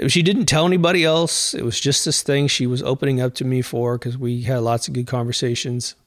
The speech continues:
So, the reason why I mentioned those few little stories, one, give you my background in case you haven't heard it. Hopefully I didn't kill most of you had to listen to it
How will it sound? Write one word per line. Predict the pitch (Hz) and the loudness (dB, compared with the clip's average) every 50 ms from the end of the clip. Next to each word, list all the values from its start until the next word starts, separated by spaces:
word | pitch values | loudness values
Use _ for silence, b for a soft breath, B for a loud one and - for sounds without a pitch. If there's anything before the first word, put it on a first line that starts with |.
| _ _ _ _ _ _ _ _ _ _ _ _ _ _ - - _ - | _ _ _ _ _ _ _ _ _ _ _ _ _ _ -20 -20 _ -8
So, | - - - - 151 113 98 - - - - _ _ _ _ _ _ _ _ _ - | -4 -2 0 2 2 2 0 -2 -6 -14 -20 _ _ _ _ _ _ _ _ _ -8
the | |
reason | 110 120 127 143 | -4 -2 0 0
why | 156 170 | 2 2
I | 165 | 2
mentioned | 160 165 160 - 180 160 | 2 2 2 0 0 0
those | 156 147 - | 0 -2 -2
few | - - 156 | -2 -4 -4
little | 156 143 | -2 -2
stories, | 139 - - 127 127 131 123 | -2 -2 -2 0 0 2 2
one, | 123 127 143 139 | 0 0 0 2
give | 143 151 160 | 2 2 2
you | 175 | 2
my | 160 156 151 | 2 2 2
background | 139 139 135 131 131 - 143 123 127 | 4 4 4 2 2 2 2 0 0
in | 127 | 0
case | - 123 113 - - | 0 -2 -2 -2 -2
you | 135 113 | 0 0
haven't | 135 139 147 143 | 0 0 2 0
heard | 123 123 120 123 | 0 0 0 -2
it. | 123 - | -2 -4
Hopefully | - 127 120 123 - - 123 120 | -4 -6 -6 -6 -4 -4 -2 -2
I | 117 | -2
didn't | 117 117 120 120 117 | -2 -4 -4 -6 -6
kill | - 131 120 117 113 123 - | -4 -2 -2 -2 -2 -4 -4
most | 120 117 - - | -4 -4 -4 -6
of | 127 120 | -4 -2
you | 120 | 0
had | 123 120 | 0 0
to | 120 113 | 0 -2
listen | 117 113 - 127 | -2 -4 -4 -6
to | 117 - 123 120 | -6 -4 -4 -4
it | 120 - | -4 -6